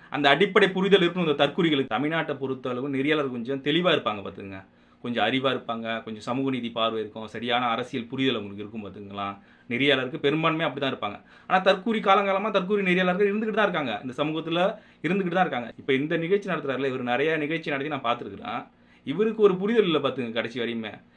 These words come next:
இடஒதுக்கீடு எஸ் சி, எஸ் டிக்கு தான் இவருமே கற்பிக்கிறாரு அங்க அந்த இடத்துல. ஆ, ஓ பி சிக்கு இருக்கா இல்லையா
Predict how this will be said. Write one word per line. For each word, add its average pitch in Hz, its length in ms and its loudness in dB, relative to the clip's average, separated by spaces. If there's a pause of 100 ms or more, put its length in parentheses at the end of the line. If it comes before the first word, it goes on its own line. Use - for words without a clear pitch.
(220)
இடஒதுக்கீடு 170 580 0 (160)
எஸ் 135 140 0
சி, 190 120 -6
எஸ் 160 180 -2
டிக்கு 131 240 -6
தான் 170 220 2
இவருமே 214 320 2
கற்பிக்கிறாரு 180 500 2
அங்க 110 120 -8
அந்த 110 140 -6
இடத்துல. 113 220 -8 (480)
ஆ, 117 60 0 (280)
ஓ 123 180 -2
பி 185 140 -2
சிக்கு 175 220 -8
இருக்கா 170 320 2
இல்லையா 175 320 2